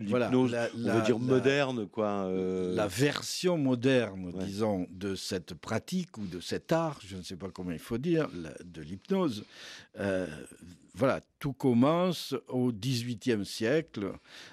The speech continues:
Speaker 1: euh, avec un Autrichien, un Autrichien qui s'installe à Paris, qui s'appelle Mesmer, Friedrich Anton Mesmer, et il vient guérir, il est thérapeute,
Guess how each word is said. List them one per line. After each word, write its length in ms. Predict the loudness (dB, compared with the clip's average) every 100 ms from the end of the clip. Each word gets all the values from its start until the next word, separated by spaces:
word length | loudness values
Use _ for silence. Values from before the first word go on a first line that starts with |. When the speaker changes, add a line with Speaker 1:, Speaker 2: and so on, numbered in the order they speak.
| -16 -4
Speaker 1:
euh, 240 | -2 -2 -4
avec 380 | -6 0 2 2
un 80 | 2
Autrichien, 640 | 2 0 0 -2 -4 -4 -6
un 140 | -6
Autrichien 420 | -6 -6 -4 0 0
qui 140 | 0
s'installe 400 | -4 -2 0 0
à 60 | 0
Paris, 400 | -4 -2 -2 -2
qui 120 | -8
s'appelle 400 | -6 -2 -2 0
Mesmer, 500 | -2 -4 -2 0 0
Friedrich 920 | -4 -4 0 2 0 0 2 2 2 2
Anton 400 | 2 0 2 2
Mesmer, 720 | 2 0 -2 -2 2 2 0 -4 -14 -14 -14 2
et 80 | 4 6
il 140 | 2
vient 400 | 2 4 4 4
guérir, 800 | -2 4 4 6 2 2 -2 -8 _ _ _
il 100 | -10
est 80 | -4
thérapeute, 520 | 2 2 2 0 0